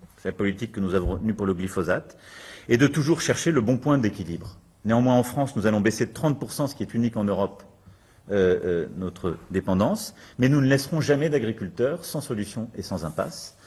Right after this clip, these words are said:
Ça se fera donc par une stratégie d'investissement dans la recherche, d'investissement dans l'accompagnement, sans trans-, sans surtransposition, et en veillant à ce qu'il n'y ait pas, justement,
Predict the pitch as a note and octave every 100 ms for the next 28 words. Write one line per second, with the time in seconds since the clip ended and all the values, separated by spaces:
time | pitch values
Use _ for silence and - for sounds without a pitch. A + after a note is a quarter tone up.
0 | - - - C3+ C#3+ - C#3 D3 C3+ A#2+
1 | A#2 B2+ A#2+ A#2 A2+ G#2+ B2 C3 - A#2
2 | C#3 C3 A2 F2+ F2 - G2 - - -
3 | - - - - C#3 C#3+ D3+ - C3 D3
4 | B2+ A2 A2 G#2 G#2 F#2+ F2 G2 - -
5 | - - - - - _ - - - A#3+
6 | - - G3 - - - - A3+ A3 E3+
7 | - D#3 - B2 A2 - A2+ F#3+ - -
8 | _ - _ - D#3+ D#3+ - C3 A#2 C3
9 | A2+ F3 G#3 B2+ - - A2+ G#2+ G2 D3+
10 | F3 B2 A2+ - F#2 G2+ -